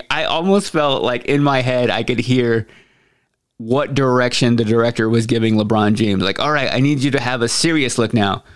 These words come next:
All right, now hit me with the confused look." And he's, I, I can just see that kind of, like, a choppy performance of, like, him having this subtle direction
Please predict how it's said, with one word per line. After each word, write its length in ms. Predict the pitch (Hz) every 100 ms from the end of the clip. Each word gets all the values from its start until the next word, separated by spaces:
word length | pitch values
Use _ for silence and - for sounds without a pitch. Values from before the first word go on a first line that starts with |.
| _ _ _ _ -
All 60 |
right, 140 | 147 151
now 160 | 165
hit 120 | 170 175
me 100 | 165
with 160 | 160
the 80 | 131
confused 580 | - 123 - 143 143 117
look." 380 | 98 95 - - _
And 120 | 117 123
he's, 160 | 120 -
I, 100 | 151 -
I 160 | 170
can 220 | 170 185
just 300 | 151 170 180
see 200 | - 151 151
that 460 | 131 117 - _
kind 260 | - 139 139
of, 80 | 131
like, 160 | 123
a 80 | 127
choppy 440 | 123 - 123 139 127
performance 600 | 120 107 117 113 113 117
of, 100 | 113
like, 180 | 113
him 200 | - 120
having 440 | 127 113 113 113 107 - - - -
this 400 | - 123 120 - -
subtle 440 | - - 147 151 160
direction 840 | 143 127 120 120 - 120 120